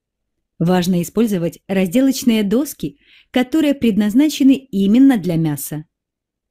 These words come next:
Это относится к правилам санитарии и гигиены. Резать мясо надо только очень острым ножом, чтобы вытекало как можно меньше сока. Начинают обработку мяса,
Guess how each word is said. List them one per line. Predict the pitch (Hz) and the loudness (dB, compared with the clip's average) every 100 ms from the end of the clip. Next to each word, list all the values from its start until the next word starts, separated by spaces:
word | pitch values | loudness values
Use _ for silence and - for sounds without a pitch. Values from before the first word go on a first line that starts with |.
| _ | _
Это | 285 285 262 | -2 0 0
относится | 247 285 359 330 277 285 277 | 0 -2 -2 -4 -2 -2 -2
к | - | -2
правилам | 262 254 240 220 214 | -2 0 0 0 -2
санитарии | - 190 185 175 170 214 294 156 - _ _ | -2 -2 -2 -4 -2 0 0 -4 -10 _ _
и | 208 240 349 | -2 0 2
гигиены. | 320 175 180 165 151 151 147 - _ _ _ _ _ _ _ _ | 0 0 -2 -2 -2 -4 -6 -10 _ _ _ _ _ _ _ _
Резать | 180 180 165 147 170 | 0 0 0 -4 -4
мясо | 190 196 160 - - - 196 | -4 -6 -10 -12 -20 -6 0
надо | 208 196 196 | 0 0 -2
только | - 190 190 185 170 - | 0 0 0 -2 -8 -4
очень | 180 233 277 392 226 | 0 0 2 2 2
острым | 214 262 247 | 0 0 2
ножом, | 202 160 151 147 143 _ _ _ | 2 -2 -4 -6 -12 _ _ _
чтобы | - - 285 294 | -6 0 2 2
вытекало | 285 277 277 370 370 | 2 0 0 0 -2
как | - 277 269 | 0 -2 2
можно | 220 190 196 185 | 0 0 -2 0
меньше | 196 311 - - | 2 0 -2 -8
сока. | - - 151 - 143 - _ _ _ _ _ _ _ _ | -8 -6 -6 -8 -12 -14 _ _ _ _ _ _ _ _
Начинают | 196 196 - 185 190 226 180 | 0 0 0 -2 0 -2 -2
обработку | 170 180 180 196 190 | -2 -2 -2 -4 -4
мяса, | 180 240 - 160 | -2 -2 -4 -8